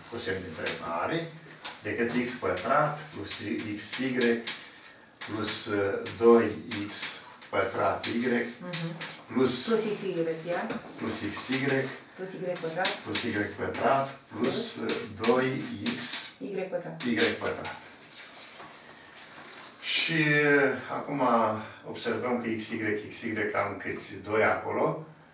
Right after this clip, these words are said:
Speaker 1: Și doi, a, patru aici. Aș șterge pe patru și aș pune doi.
Speaker 2: Și tăiați pe
Speaker 1: Și
Speaker 2: ceilalți.
Speaker 1: tai pe ăștia.
Speaker 2: Da. Și acum X pătrat Y.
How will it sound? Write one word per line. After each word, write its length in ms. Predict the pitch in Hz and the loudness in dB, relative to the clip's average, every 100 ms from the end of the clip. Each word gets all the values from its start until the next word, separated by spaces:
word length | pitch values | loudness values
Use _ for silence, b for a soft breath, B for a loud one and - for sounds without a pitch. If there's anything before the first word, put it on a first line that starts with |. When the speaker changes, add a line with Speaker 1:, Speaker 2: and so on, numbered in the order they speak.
| b b b b | b b b b
Speaker 1:
Și 200 | - - | -12 -8
doi, 500 | - - 120 117 117 - | -8 0 4 4 4 0
a, 80 | - | -2
patru 460 | 107 110 107 107 98 | -2 2 4 4 2
aici. 560 | 92 - 160 - - - | 2 2 0 -2 -6 -6
Aș 220 | - - | -2 -2
șterge 260 | - 139 107 | 0 2 2
pe 160 | 107 98 | 0 -2
patru 340 | 104 - - | 2 2 2
și 60 | 92 | -2
aș 100 | - | -4
pune 320 | - 104 95 90 | -4 -6 -6 -6
doi. 180 | 92 80 - - - - - - - - | -2 -2 -4 -10 -16 -18 -18 -20 -18 -14
Speaker 2:
Și 120 | 165 | -4
tăiați 280 | 180 175 165 | 0 0 0
pe 120 | 165 | -6
Speaker 1:
Și 60 | |
Speaker 2:
ceilalți. 300 | 165 156 117 135 | -4 -2 0 4
Speaker 1:
tai 120 | 135 - | 4 4
pe 60 | 117 | 2
ăștia. 280 | - - - - - - - - - - - - - - | 0 -6 -12 -14 -16 -12 -12 -12 -18 -20 -20 -20 -18 -6
Speaker 2:
Da. 400 | 151 151 139 240 240 - - - - - - - - - - - - - - - | -6 -4 -4 -4 -4 -12 -18 -18 -16 -16 -14 -16 -18 -20 -18 -18 -18 -18 -20 -8
Și 60 | 196 | -6
acum 220 | 196 202 | -4 -4
X 60 | 208 | -4
pătrat 340 | 214 196 | 0 2
Y. 40 | 190 | 0